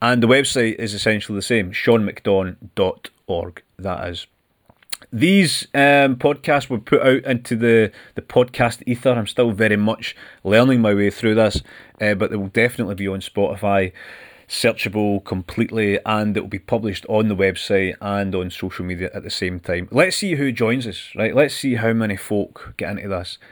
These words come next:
and how many folk are here, uh, and interested in it. You know, and if we can try and make this active in some way so that the podcast doesn't end when the recording button stops, right? How can we take the knowledge forward?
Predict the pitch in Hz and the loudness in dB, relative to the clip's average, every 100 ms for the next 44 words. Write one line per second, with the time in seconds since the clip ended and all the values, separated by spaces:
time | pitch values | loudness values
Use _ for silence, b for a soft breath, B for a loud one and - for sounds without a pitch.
0 | b - 98 98 98 95 90 - 95 - | b -10 -4 -2 -2 -4 -8 -6 -6 -6
1 | - 92 - 98 95 87 B B B - | -8 -6 -4 -2 -2 -2 B B B -10
2 | 95 92 - 98 92 98 - 98 87 92 | -6 -4 -4 -8 -8 -8 -6 -6 -6 -8
3 | 92 90 - B B B B 143 160 143 | -8 -10 -10 B B B B 2 6 4
4 | 147 156 - 160 - - - 170 175 190 | 4 -2 0 0 0 0 0 0 -2 -6
5 | 175 165 147 135 135 - 120 - 113 113 | -4 -2 -2 -2 -4 -4 -6 -4 -6 -6
6 | - 131 113 117 - 117 117 107 95 - | -2 -2 0 -2 0 0 2 2 0 -2
7 | 113 110 107 - 123 123 - 117 - 110 | -2 -4 -10 0 0 0 -4 -4 -4 -8
8 | 101 101 95 104 110 107 b b b b | -6 -8 -4 -2 -2 -4 b b b b
9 | b b 104 101 92 - 101 98 107 107 | b b -4 -2 -4 -4 0 0 0 -4
10 | 101 85 95 - 87 98 - - - 104 | -4 -8 -10 -12 -6 -6 -6 -10 -4 -4
11 | 87 117 127 123 104 - - 113 107 101 | -2 -2 0 0 -2 -2 -4 -4 -8 -8
12 | 107 117 104 - - - - 107 127 107 | -4 -2 -4 -6 -14 -12 0 2 2 0